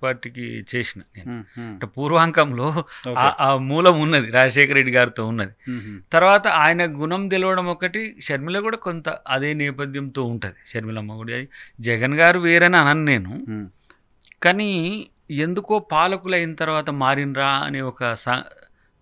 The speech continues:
Speaker 1: ఒక సంకోచమో సందిగ్ధత అయితే ఉన్నది నాకు.
Speaker 2: Hmm, hmm.
Speaker 1: ఎందుకు కన్సోల్ లేదు, సెంట్రిక్‌గా పాలించిండ్రు, ఇదొక కాంట్రా ఉండే నాకు. ఇక్కడ
Speaker 2: Hmm.
Speaker 1: కేసీఆర్ మాది మీద కూడా అదే ఉండే.
Speaker 2: Hmm.
Speaker 1: సెంట్రిక్ పాలిటిక్స్ డెమోక్రటిక్ కంట్రీస్‌లో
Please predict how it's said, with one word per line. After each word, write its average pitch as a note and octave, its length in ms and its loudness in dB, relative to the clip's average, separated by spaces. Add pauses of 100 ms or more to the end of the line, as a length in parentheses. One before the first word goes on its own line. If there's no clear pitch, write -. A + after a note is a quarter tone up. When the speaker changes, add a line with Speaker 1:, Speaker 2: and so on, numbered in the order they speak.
(120)
Speaker 1:
ఒక - 120 -12
సంకోచమో F3 840 -4
సందిగ్ధత C#3+ 600 -6
అయితే C3 260 -4
ఉన్నది A#2 320 -2
నాకు. F#2 440 -14
Speaker 2:
Hmm, G#2 140 -8
hmm. G2+ 160 -8 (280)
Speaker 1:
ఎందుకు F3+ 340 -4
కన్సోల్ D#3 580 0
లేదు, B2 520 0
సెంట్రిక్‌గా B2+ 600 -6
పాలించిండ్రు, A#2 720 -6
ఇదొక B2+ 300 -8 (540)
కాంట్రా D#3 300 6
ఉండే A#2+ 260 4
నాకు. G2 280 -8
ఇక్కడ B2 200 -6
Speaker 2:
Hmm. - 80 -8
Speaker 1:
కేసీఆర్ D#3 380 2
మాది E3+ 260 0
మీద E3 160 -8
కూడా F3+ 200 0
అదే D3+ 140 2
ఉండే. A#2 280 -2 (180)
Speaker 2:
Hmm. G#2+ 140 -6 (240)
Speaker 1:
సెంట్రిక్ F3+ 580 -4
పాలిటిక్స్ D#3+ 520 -2
డెమోక్రటిక్ C#3+ 640 -8
కంట్రీస్‌లో B2+ 500 -10